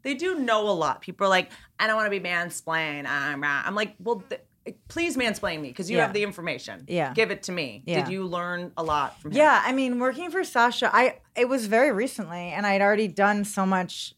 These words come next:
Speaker 2: stuff in that kind of prank space. I, but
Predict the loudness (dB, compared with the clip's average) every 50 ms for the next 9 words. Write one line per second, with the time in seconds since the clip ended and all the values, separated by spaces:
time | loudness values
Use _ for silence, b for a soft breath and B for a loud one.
0 | _ -18 -18 -2 2 4 4 4 2 0 0 0 0 0 0 -2 -4 -4 -2 0
1 | 0 -2 -2 -6 _ -2 0 2 2 2 0 -6 -12 -4 0 2 2 4 2 0
2 | -2 -4 -10 -16 _ _ 4 6 6 6 6 2 0 -6 -14 -20 -8 _ -2 -2
3 | -2